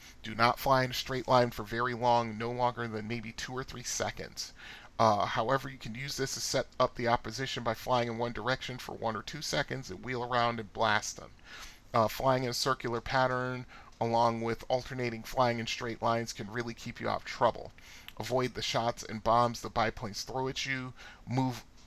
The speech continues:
upwards, uh, on the screen to try to stay above them and keep their bombs from arcing down on you. Um, I'm trying to remember how many enemies it is. I think it's forty.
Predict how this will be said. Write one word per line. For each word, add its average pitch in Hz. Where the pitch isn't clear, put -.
upwards, 139
uh, 110
on 127
the 117
screen 127
to 117
try 120
to 117
stay 123
above 120
them 127
and 107
keep 127
their 117
bombs 117
from 117
arcing 117
down 110
on 87
you. 65
Um, 101
I'm 110
trying 160
to 151
remember 139
how 139
many 131
enemies 131
it 139
is. 139
I 120
think -
it's -
forty. 156